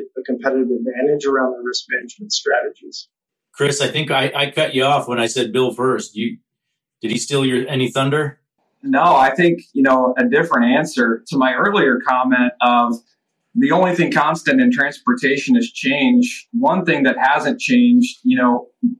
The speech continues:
Speaker 3: day one of my time within the industry to today is the hottest topic, or at least one of the hottest topics in the industry has consistently been this concept of a driver
Speaker 2: Mm-hmm.
Speaker 3: shortage.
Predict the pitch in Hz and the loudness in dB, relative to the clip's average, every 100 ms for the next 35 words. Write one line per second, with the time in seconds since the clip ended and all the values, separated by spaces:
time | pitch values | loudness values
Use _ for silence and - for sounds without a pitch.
0 | - 147 151 135 147 139 127 131 127 - | -2 -2 0 2 2 2 2 2 0 -4
1 | 120 123 131 127 - 135 123 120 135 127 | 0 2 2 0 -2 0 2 2 2 4
2 | 240 240 247 - 254 247 - 233 - 208 | 4 4 2 -2 -2 -2 -2 -8 -6 -6
3 | 220 - 247 - - - _ _ _ 120 | -2 0 2 2 0 -4 _ _ _ 0
4 | 123 120 117 - - 123 135 - 143 143 | 2 2 0 -4 -8 -2 0 2 0 0
5 | 131 - 131 131 135 135 123 - 127 123 | -4 -2 2 2 2 -2 -2 -2 0 0
6 | 131 135 - 226 226 185 180 120 - 120 | 2 0 0 -4 0 2 2 2 0 0
7 | 120 117 - - - - 247 - - 127 | -2 -2 -4 0 0 0 -4 -4 2 6
8 | 240 120 - 123 - - 123 - 127 123 | 6 6 4 2 -2 -2 0 0 0 -2
9 | - 131 120 - 165 156 - 143 - 247 | -6 0 2 2 -4 -4 -4 -6 -4 0
10 | 123 - - - 233 117 - _ _ 123 | 0 2 0 2 4 2 0 _ _ -6
11 | 123 135 131 127 135 - 123 113 104 113 | -4 -2 -2 0 -2 0 0 0 0 0
12 | 117 117 104 - 110 107 127 - - | 0 -2 -4 -2 -2 -2 -4 -10 -20